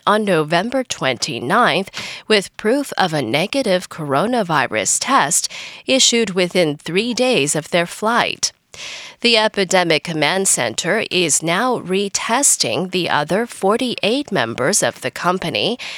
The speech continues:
and if there are more positive cases,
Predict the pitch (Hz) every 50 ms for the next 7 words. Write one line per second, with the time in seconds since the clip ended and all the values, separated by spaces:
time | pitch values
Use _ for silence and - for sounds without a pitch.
0 | - - - - - 247 247 240 208 - - 214 240 277 285 - - - 208 202
1 | 202 190 - - 160 160 151 147 156 143 147 165 208 254 262 - - - 208 202
2 | 226 226 - 170 147 123 120 - - - - 226 247 277 285 - - - 95 90
3 | 139 208 -